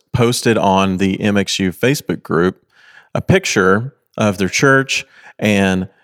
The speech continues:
a metric crap ton of line array hanging from the stage. And, uh, the comments below turned into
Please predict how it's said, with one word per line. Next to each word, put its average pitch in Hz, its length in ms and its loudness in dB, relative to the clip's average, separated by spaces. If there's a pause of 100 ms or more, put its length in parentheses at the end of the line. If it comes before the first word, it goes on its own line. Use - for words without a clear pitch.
(300)
a 98 340 0
metric 110 680 -2
crap 110 320 -2
ton 107 340 2
of 98 140 -2
line 104 240 2
array 95 480 0
hanging 117 280 0
from 107 200 0
the 101 80 -2
stage. 90 600 -2 (480)
And, 98 720 0 (500)
uh, 95 260 2
the 101 120 -4
comments 143 540 -2
below 101 720 0 (380)
turned 117 340 0
into 98 760 2